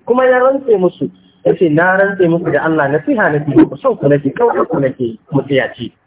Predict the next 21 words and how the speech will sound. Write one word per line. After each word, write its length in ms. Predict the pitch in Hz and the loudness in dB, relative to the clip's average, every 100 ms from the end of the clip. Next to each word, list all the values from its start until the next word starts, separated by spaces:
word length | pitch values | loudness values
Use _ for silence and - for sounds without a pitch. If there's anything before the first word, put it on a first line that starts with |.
| _ _ _ _ _ _ _ _ _ _ | _ _ _ _ _ _ _ _ _ _
Sai 220 | 196 220 233 | 2 4 4
da 80 | 185 | 2
ya 140 | 175 180 _ | 0 -2 _
tilasta 600 | 214 240 240 220 190 185 165 | 0 2 4 2 0 -2 -2
Annabi 360 | 165 160 175 160 | 0 0 0 0
Adam 380 | 165 170 165 143 | 0 0 0 -2
alaihi 380 | 147 156 151 143 | 0 -2 0 -4
salam 480 | 127 147 180 180 180 - _ _ _ _ _ | -2 0 0 -2 -8 -14 _ _ _ _ _
suka 240 | - - 180 | -10 -6 -2
ci 120 | 180 | 0
wannan 280 | 160 143 135 | 2 0 -2
itaciya 520 | 139 143 - 120 113 | -2 -4 -4 -6 -6
ɗin. 100 | - - _ _ _ _ _ _ _ _ _ - | -8 -20 _ _ _ _ _ _ _ _ _ -8
"Fa 80 | 135 175 | -2 -2
akala 320 | 180 160 151 | -2 -2 0
minha 380 | 165 175 180 180 | 2 2 0 0
fa 120 | 180 151 | -2 -2
badat 280 | 147 175 185 | -2 -2 0
lakuma 400 | 165 - 156 170 165 | -2 -2 -2 -2 0
sawatihima 840 | - - 175 175 147 139 127 - _ _ | 0 0 -2 -2 -4 -2 -2 -4 _ _
wa 160 | 135 | -4